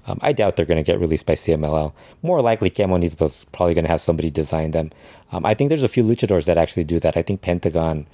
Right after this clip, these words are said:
Junior's done some shoes like that, uh, and a few other guys. So,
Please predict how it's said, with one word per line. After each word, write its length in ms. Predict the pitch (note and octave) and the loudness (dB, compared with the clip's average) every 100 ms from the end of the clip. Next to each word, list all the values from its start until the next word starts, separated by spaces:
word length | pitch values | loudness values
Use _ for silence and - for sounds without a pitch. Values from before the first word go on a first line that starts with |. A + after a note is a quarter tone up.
| - - - | -20 -20 -8
Junior's 380 | - F#2 F2 D2+ | 0 4 4 4
done 320 | F2 E2 - - | 2 2 -2 -10
some 200 | - D#2+ | -4 -4
shoes 320 | - F2 D#2+ | -2 -2 2
like 160 | E2+ - | 0 2
that, 380 | E2+ E2 - - - - - - | 2 2 -2 -14 -20 -20 -20 -10
uh, 340 | E2+ D#2+ D#2 D#2 | -6 -4 -4 -4
and 140 | - E2+ | -4 -4
a 40 | |
few 220 | - G2+ | 0 4
other 160 | F2 F2 | 4 4
guys. 480 | E2+ D#2 D#2 C#2+ - _ _ - - - | 4 4 4 0 -6 _ _ -20 -20 -20
So, 540 | - - D2+ D2 D2 | -6 2 2 2 -2